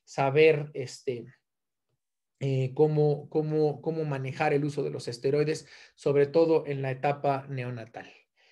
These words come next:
Y bueno, el segundo artículo es un metaanálisis, eh, en el cual, eh, se va a medir el uso de los esteroides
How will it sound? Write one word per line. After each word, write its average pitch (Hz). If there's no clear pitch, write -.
Y 180
bueno, 180
el 156
segundo 240
artículo 185
es 151
un 170
metaanálisis, 160
eh, 139
en 139
el 135
cual, 175
eh, 135
se -
va 160
a 165
medir 175
el 143
uso 185
de 160
los 143
esteroides 147